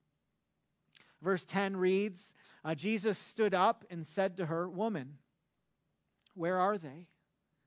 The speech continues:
Has no one condemned you?" And she said, "No one, Lord." And Jesus said,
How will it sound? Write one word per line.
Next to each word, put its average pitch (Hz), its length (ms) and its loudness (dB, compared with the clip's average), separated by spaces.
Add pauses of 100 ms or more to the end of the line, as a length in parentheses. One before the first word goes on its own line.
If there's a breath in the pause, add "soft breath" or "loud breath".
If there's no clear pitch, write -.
(640)
Has 151 220 -4
no 175 180 0
one 190 220 0
condemned 170 500 -4
you?" 226 300 -10 (1400)
And 135 140 -12
she 165 140 -10
said, 170 580 0
"No 185 220 0
one, 131 320 -4
Lord." 127 340 -10 (880)
And 156 140 -8
Jesus 170 440 -4
said, 135 520 -8